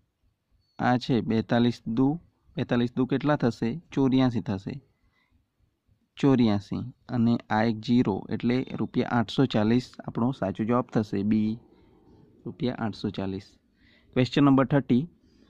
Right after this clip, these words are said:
અ, ખાલી જગ્યા પૂરો. અમ, અહીંયા ઘનમૂળમાં આઠ આપેલા છે, માઇનસ પંચમૂળમાં બત્રીસ આપેલા છે. તો હવે આઠ જે છે એ કોનું ઘનમૂળ છે? તો બે,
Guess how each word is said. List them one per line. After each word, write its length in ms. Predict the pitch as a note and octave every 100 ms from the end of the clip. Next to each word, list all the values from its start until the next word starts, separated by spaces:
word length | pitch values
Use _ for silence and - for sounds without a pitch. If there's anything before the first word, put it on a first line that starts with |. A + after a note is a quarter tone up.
| _ _ _ _ -
અ, 300 | A#2 A#2 A2+
ખાલી 280 | - C3 C#3
જગ્યા 240 | A2+ B2
પૂરો. 400 | - A2 A#2+ D3+ - _ - _
અમ, 260 | B2 A#2+ B2+ -
અહીંયા 480 | B2+ C3 C3+ C#3+ B2
ઘનમૂળમાં 640 | G#2+ B2 B2+ C3+ C#3 C3+
આઠ 120 | C3+
આપેલા 300 | B2 A#2 A2+
છે, 180 | - B2
માઇનસ 520 | A2+ G#2+ A#2+ C#3 - _ - _ - _
પંચમૂળમાં 680 | B2 B2+ C3 B2+ B2+ C3+ D#3+
બત્રીસ 420 | C3 A2+ A#2 A2
આપેલા 300 | G#2 A2 G2
છે. 280 | G2 - G#2 - _ - -
તો 100 | A#2
હવે 460 | A#2+ A#2+ C#3 D3 - _ _ _ -
આઠ 240 | A#2 B2+ C#3+
જે 200 | C3 C#3
છે 140 | -
એ 280 | B2 - A#2+
કોનું 320 | - B2+ D3
ઘનમૂળ 360 | C#3 C3 B2+ A#2+
છે? 340 | - A2+ A#2 - _ _ _ _ -
તો 100 | A2+
બે, 340 | G#2+ G#2+ F#2+